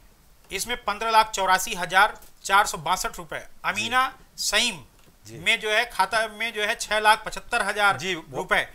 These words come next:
Speaker 2: जी, जी।
Speaker 1: ये ऐसे करके मेरे पास
Speaker 2: तो आप,
Speaker 1: विषय पेपर
Speaker 2: आप
Speaker 1: में
Speaker 2: इसका,
Speaker 1: जग
Speaker 2: आप
Speaker 1: जाहिर
Speaker 2: इसका,
Speaker 1: है, इसको
Speaker 2: आप
Speaker 1: जरूर
Speaker 2: संज्ञान लेके इसको मामले को उठाएंगे नहीं उठाएंगे?
Speaker 1: नहीं, मैं, मैं मामले को आपके चैनल के माध्यम से उठा रहा हूँ। इतना बड़ा प्लेटफॉर्म जो है अगर
Speaker 2: जी।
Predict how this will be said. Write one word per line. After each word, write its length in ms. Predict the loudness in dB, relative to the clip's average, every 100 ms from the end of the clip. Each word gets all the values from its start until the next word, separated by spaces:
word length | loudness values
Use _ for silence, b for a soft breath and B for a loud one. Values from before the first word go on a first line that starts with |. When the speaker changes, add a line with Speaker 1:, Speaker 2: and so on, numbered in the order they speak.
| -14
Speaker 2:
जी, 200 | -10 -8
जी। 100 | 2
Speaker 1:
ये 100 | 2
ऐसे 380 | 6 4 4 0
करके 280 | -2 -2 -4
मेरे 160 | -4
पास 180 | 0 4
Speaker 2:
तो 60 | 10
आप, 260 | 12 10
Speaker 1:
विषय 100 | 8
पेपर 140 | 6 8
Speaker 2:
आप 220 | 8 4
Speaker 1:
में 80 | 0
Speaker 2:
इसका, 160 | 2
Speaker 1:
जग 60 | 6
Speaker 2:
आप 60 |
Speaker 1:
जाहिर 200 | 8 8
Speaker 2:
इसका, 120 | 6 2
Speaker 1:
है, 60 |
इसको 140 | 6 8
Speaker 2:
आप 180 | 8
Speaker 1:
जरूर 200 | 6 2
Speaker 2:
संज्ञान 320 | 2 6 8 6
लेके 300 | 2 2 0
इसको 260 | 0 -2
मामले 280 | 2 2 2
को 60 | 2
उठाएंगे 380 | 2 2 0
नहीं 100 | -4
उठाएंगे? 400 | -6 -10 -16 -4
Speaker 1:
नहीं, 100 | 0
मैं, 160 | 4 4
मैं 640 | 4 -2 -4 -4 -12 -6
मामले 320 | 0 4 4 6
को 80 |
आपके 320 | 6 6 4 0
चैनल 300 | 0 0 -2
के 80 |
माध्यम 340 | 4 4 2 -4
से 80 | -6
उठा 260 | 4 6
रहा 100 | 6
हूँ। 40 | 2
इतना 220 | -2 0
बड़ा 160 | 2
प्लेटफॉर्म 560 | 0 -2 -6 0 0 2
जो 80 | 0
है 80 | 0
अगर 240 | 0
Speaker 2:
जी। 100 | -2